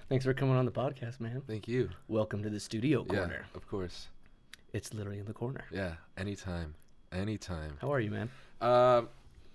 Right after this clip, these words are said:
Speaker 2: two thousand nineteen so far has not been, not been good to me.
Speaker 1: Why?
Speaker 2: Uh,
Speaker 1: <laughs>
Speaker 2: first weekend of twenty nineteen, I got into a car accident. And then two days later,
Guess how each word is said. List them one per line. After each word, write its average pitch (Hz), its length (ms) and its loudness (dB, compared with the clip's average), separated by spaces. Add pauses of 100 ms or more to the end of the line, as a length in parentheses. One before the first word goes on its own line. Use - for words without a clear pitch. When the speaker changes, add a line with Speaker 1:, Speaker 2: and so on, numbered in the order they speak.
(640)
Speaker 2:
two 165 140 4
thousand 156 260 8
nineteen 170 720 4
so 135 220 4
far 147 300 8
has 120 260 2
not 117 220 4
been, 127 320 0 (640)
not 117 200 4
been 135 100 6
good 139 180 6
to 139 80 0
me. 98 240 2 (360)
Speaker 1:
Why? 135 520 6
Speaker 2:
Uh, 117 460 8 (240)
Speaker 1:
<laughs> - 240 -18
Speaker 2:
first 139 220 4
weekend 143 420 2
of 113 360 0 (180)
twenty 117 220 0
nineteen, 113 420 -2
I 107 80 -2
got 104 160 0
into 101 220 -2
a 98 100 0
car 113 260 4
accident. 135 380 2 (680)
And 113 140 2
then 107 280 4
two 123 140 2
days 113 220 6
later, 110 380 6